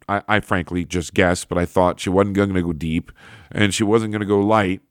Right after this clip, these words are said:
The pro-, the, the defense wanted just, uh,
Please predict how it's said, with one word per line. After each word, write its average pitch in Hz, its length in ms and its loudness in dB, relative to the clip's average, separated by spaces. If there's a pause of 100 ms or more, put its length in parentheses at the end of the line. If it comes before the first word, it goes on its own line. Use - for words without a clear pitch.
(180)
The 85 80 -16
pro-, 113 260 0
the, 87 460 -2
the 85 140 -10
defense 117 440 0
wanted 98 400 0
just, - 400 0 (800)
uh, 71 380 -4